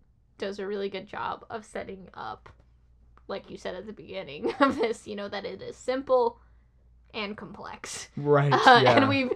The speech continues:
Speaker 1: we've just <laughs> barely scratched the surface of the Force.
Speaker 2: Right.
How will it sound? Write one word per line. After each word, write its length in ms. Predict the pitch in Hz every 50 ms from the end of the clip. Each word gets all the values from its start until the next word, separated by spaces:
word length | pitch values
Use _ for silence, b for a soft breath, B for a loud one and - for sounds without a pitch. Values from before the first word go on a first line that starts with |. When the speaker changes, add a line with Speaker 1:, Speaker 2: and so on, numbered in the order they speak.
| B B 466 320 B -
Speaker 1:
we've 280 | - 254 247 214 208 208
just 480 | - - 311 330 339 453 - - - -
<laughs> 120 | 392 -
barely 400 | - 254 247 247 240 240 269 262
scratched 600 | 226 - - - - - 233 196 226 - - - 180
the 80 | 262
surface 560 | - - - - 208 247 - - - - -
of 160 | - 208 196 196
the 100 | 202 226
Force. 540 | - - - 82 85 - 269 - - _ _ -
Speaker 2:
Right. 380 | 147 147 147 139 131 123 -